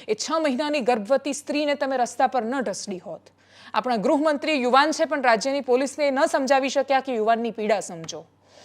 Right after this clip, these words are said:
આપણા મુખ્યમંત્રી મૃદુ છે પણ છતાંય એ મૃદુતા ગાંધીનગરના રસ્તા પર, એ રાજમાર્ગો પર ન સચવાઈ, ન જળવાઈ, ન એ સન્માન કે આમન્ય જળવાયું.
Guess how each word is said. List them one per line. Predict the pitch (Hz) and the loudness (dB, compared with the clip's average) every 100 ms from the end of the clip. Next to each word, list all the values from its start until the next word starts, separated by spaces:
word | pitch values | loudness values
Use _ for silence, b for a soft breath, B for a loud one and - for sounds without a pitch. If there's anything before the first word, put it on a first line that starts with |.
| B - | B 0
આપણા | 214 226 | 2 2
મુખ્યમંત્રી | 226 285 285 277 302 | 2 0 0 2 2
મૃદુ | 247 269 349 320 | 4 4 4 2
છે | - 170 _ _ _ B B | -2 -14 _ _ _ B B
પણ | 254 240 | -2 0
છતાંય | 254 285 294 | 2 6 8
એ | |
મૃદુતા | 277 240 254 277 311 | 6 4 2 6 6
ગાંધીનગરના | 302 233 226 269 277 294 277 | 6 4 2 2 4 6 6
રસ્તા | 214 - 330 311 | 4 4 6 6
પર, | 240 240 | 6 6
એ | |
રાજમાર્ગો | 220 254 240 240 233 320 | 8 6 6 4 4 4
પર | - 294 | 4 2
ન | 220 220 | 2 -2
સચવાઈ, | - 180 196 180 160 - B B 226 | -2 -8 -6 -6 -6 -10 B B 0
ન | 262 | 0
જળવાઈ, | 226 202 180 156 - - b b | 0 -2 -2 -6 -10 -20 b b
ન | 233 | -2
એ | 247 | 0
સન્માન | 247 233 240 294 294 | 0 2 4 4 6
કે | 240 | 4
આમન્ય | 214 247 226 180 | 6 2 0 -2
જળવાયું. | 180 170 170 170 | -4 -4 -4 -6